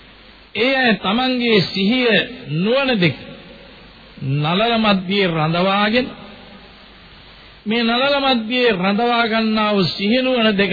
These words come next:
තමයි තෙවෙනි ඇස පහළ කර ගැනීම. මේ තෙවෙනි ඇසෙන් ඔවුන්ගේ නාසය දිහා බැලුවා.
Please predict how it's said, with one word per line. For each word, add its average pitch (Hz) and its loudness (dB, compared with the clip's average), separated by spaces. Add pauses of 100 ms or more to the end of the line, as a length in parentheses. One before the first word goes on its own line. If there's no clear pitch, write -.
තමයි 220 0 (1500)
තෙවෙනි 277 0
ඇස 196 2 (800)
පහළ 220 0
කර 196 -2
ගැනීම. 165 0 (1000)
මේ 254 2
තෙවෙනි 285 0
ඇසෙන් 233 0 (120)
ඔවුන්ගේ 214 0
නාසය 208 0 (120)
දිහා 202 0
බැලුවා. 190 0